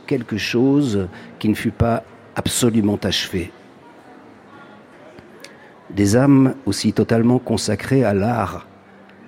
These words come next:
seraient-elles possibles aujourd'hui ? À une époque qui arrache les hommes à tout recueillement, qui les jette hors d'eux-mêmes. N'est-ce pas une race disparue,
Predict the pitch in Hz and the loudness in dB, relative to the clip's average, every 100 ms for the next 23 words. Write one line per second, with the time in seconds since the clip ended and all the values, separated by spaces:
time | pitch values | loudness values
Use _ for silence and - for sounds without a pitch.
0 | - - - 101 101 113 101 101 98 - | -20 -16 -6 -2 0 0 -2 -2 -4 -4
1 | 120 98 90 90 107 92 - - - - | 0 0 0 0 0 -2 -6 -18 -20 -20
2 | - - - - - - - - - - | -20 -20 -20 -20 -20 -20 -20 -20 -20 -20
3 | - - 107 101 101 - 135 147 - - | -20 -10 -2 2 2 2 0 0 -8 -6
4 | 101 104 - 107 101 113 123 104 - 110 | -4 -2 -4 -2 0 2 2 0 -2 -2
5 | 110 110 101 95 90 131 - - - - | -2 2 2 4 2 -2 -10 -20 -20 -20
6 | - - - - - - - - - - | -20 -20 -20 -20 -20 -20 -20 -20 -20 -20
7 | - 95 98 98 101 - - - - 104 | -8 -2 -2 -2 -4 -8 -20 -20 -6 -4
8 | 101 95 92 90 98 113 90 - - - | -2 0 0 0 -2 -4 -8 -12 -20 -20
9 | - - - - - - - - - - | -20 -20 -20 -20 -20 -20 -20 -20 -20 -20
10 | - - 104 - 123 117 107 104 107 95 | -16 -10 -8 -4 -2 0 0 0 -2 -2
11 | 113 - 101 101 110 135 | -6 -4 -2 0 0 -2